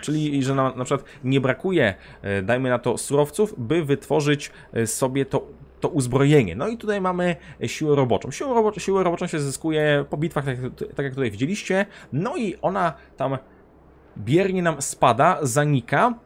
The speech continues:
ale możemy też ją wydawać właśnie na różne rzeczy, na przykład na to, nie wiem, czy właśnie na budowę też się wydawało, ale między innymi, to wam pokażę taki prot i patrzcie, chcemy sobie coś wybudować i możemy teraz, mm, tak jak to się da zrobić w Troi i w Trzech Królestwach, przyspieszyć budowę tego budynku,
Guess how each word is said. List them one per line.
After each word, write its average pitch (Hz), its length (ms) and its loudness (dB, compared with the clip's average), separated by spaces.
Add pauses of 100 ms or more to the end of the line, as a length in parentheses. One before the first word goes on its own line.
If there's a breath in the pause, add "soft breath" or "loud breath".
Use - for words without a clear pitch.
ale 175 440 2
możemy 151 280 -2
też 156 140 -4
ją 147 100 0
wydawać 135 400 0
właśnie 147 300 -2
na 139 80 2
różne 139 200 2
rzeczy, 123 220 0
na 85 80 -4
przykład 143 300 -2
na 135 120 2
to, 131 400 6
nie 160 140 0
wiem, 220 100 -2
czy 190 80 -6
właśnie 196 200 -4
na 160 80 0
budowę 170 280 2
też 180 120 -2
się 165 120 -2
wydawało, 143 480 6
ale - 140 2
między 175 200 0
innymi, 139 320 2
to 170 80 -6
wam 175 100 -4
pokażę 180 220 -4
taki 165 220 -6
prot 117 220 2
i 143 60 -4
patrzcie, - 440 -4
chcemy - 280 -6
sobie 285 120 0
coś 147 120 -2
wybudować 139 520 4 (260 loud breath)
i 190 120 2
możemy 156 500 0
teraz, 113 500 2 (200 loud breath)
mm, 113 120 -4
tak - 160 -6
jak - 140 -8
to 180 120 -2
się 151 140 -2
da 151 240 2
zrobić 131 300 -2
w - 160 -16
Troi 220 340 2
i 113 40 -4
w - 60 -10
Trzech - 160 -8
Królestwach, 147 540 -2 (180 loud breath)
przyspieszyć 143 400 -4
budowę 135 240 2
tego 117 160 0
budynku, 113 520 2